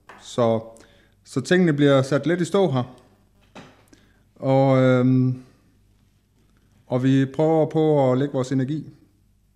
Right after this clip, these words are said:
der, hvor vi nu kan. Nu på vores dyr og på at afsætte kødet ud af stalddøren, som, som har været den store drøm.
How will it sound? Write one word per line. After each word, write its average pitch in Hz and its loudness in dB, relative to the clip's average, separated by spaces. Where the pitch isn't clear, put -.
der, 131 -2
hvor 123 -2
vi 117 -6
nu 127 -2
kan. 143 -6
Nu 143 -4
på 113 -4
vores 117 -4
dyr 175 -4
og 113 -6
på 127 -4
at 113 -4
afsætte 123 -8
kødet 127 -4
ud 123 -4
af 120 -6
stalddøren, 120 -6
som, 113 -4
som 113 -6
har 110 -6
været 107 -8
den 110 -8
store 123 -8
drøm. 123 -6